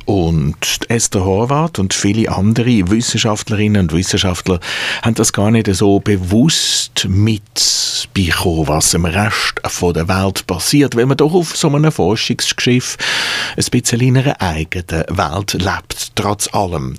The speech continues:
Was hört man denn, wenn man jetzt zum Beispiel des Nachts auf einem Forschungs- Forschungsschiff auf der Polarstern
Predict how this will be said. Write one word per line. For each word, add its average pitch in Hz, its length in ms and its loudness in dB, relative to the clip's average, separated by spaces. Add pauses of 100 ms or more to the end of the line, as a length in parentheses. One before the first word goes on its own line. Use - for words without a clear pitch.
Was 135 460 0 (280)
hört 170 320 2
man 170 120 2
denn, 82 300 2
wenn 87 140 0
man 92 120 0
jetzt - 240 -2
zum 92 120 2
Beispiel 85 360 0
des - 180 -2
Nachts 90 500 0
auf 87 100 2
einem 87 220 2
Forschungs- 110 460 2
Forschungsschiff 120 460 0
auf 104 120 -2
der 90 100 -6
Polarstern 87 840 0